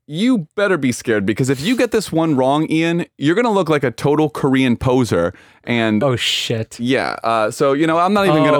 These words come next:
Speaker 1: I'm not
Speaker 2: no.
Speaker 1: gonna bu-
Speaker 2: What did you do? What did
Speaker 1: I'm
Speaker 2: you fucking do?
Speaker 1: I'm not gonna build it up anymore. Uh, okay, Ian, so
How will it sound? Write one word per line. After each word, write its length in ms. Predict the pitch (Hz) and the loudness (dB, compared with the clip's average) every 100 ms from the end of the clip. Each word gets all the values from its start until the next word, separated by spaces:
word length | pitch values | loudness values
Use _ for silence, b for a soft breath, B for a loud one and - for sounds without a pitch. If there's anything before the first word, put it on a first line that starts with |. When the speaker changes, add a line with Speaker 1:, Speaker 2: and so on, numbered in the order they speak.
| 139 | 2
Speaker 1:
I'm 80 | |
not 60 | 131 | 2
Speaker 2:
no. 60 | 131 | 2
Speaker 1:
gonna 120 | 123 | 2
bu- 60 | 170 | 2
Speaker 2:
What 60 | |
did 160 | 190 147 | 0 0
you 140 | 135 | 0
do? 420 | 117 131 139 135 | 0 0 2 2
What 160 | 135 185 | 2 0
did 100 | 196 | 2
Speaker 1:
I'm 100 | 139 | 2
Speaker 2:
you 60 | 143 | 0
fucking 800 | - - _ 165 160 147 135 | -4 -16 _ -2 0 0 0
do? 340 | 123 131 127 117 B - | 2 2 2 0 B -4
Speaker 1:
I'm 80 | |
not 120 | 214 185 | -2 0
gonna 120 | 165 | 2
build 220 | 147 135 | 2 2
it 80 | 123 | 2
up 120 | 117 | 2
anymore. 380 | 117 104 101 92 | 2 2 0 0
Uh, 160 | 117 117 | 0 0
okay, 220 | 160 151 120 | 0 0 0
Ian, 300 | 110 101 98 | 0 0 -2
so 460 | - 165 110 98 | -2 0 0 -2